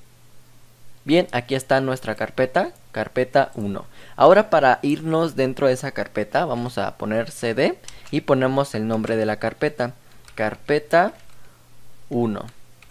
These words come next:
¿Vale? Entonces ya tenemos aquí nuestra carpeta. Ahora, mm, vamos a ir visualizando el contenido que va a tener esta carpeta.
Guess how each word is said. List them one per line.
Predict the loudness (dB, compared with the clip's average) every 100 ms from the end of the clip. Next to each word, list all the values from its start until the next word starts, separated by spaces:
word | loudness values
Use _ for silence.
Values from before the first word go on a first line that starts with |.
| -20 -20 -20 -20 -20 -20 -6
¿Vale? | 0 0 0 -6 -6
Entonces | 4 4 4 0 2
ya | 2
tenemos | 4 2 2 -2
aquí | -2 0
nuestra | 0 0 -4
carpeta. | -4 -6 -10 -10 -20 -20 -20 -20 -4 8
Ahora, | 8 8 4 -4 -18 -16 -6
mm, | -2 4
vamos | 4 2 -2
a |
ir | 0
visualizando | 0 -2 -2 -2 -2 0 0 0 -2
el | -4
contenido | -2 -4 -2 -2 -2 -2
que | 0
va | 0
a | 0
tener | -2 -2 -2
esta | -10 -8 -6
carpeta. | -4 -2 -4 -4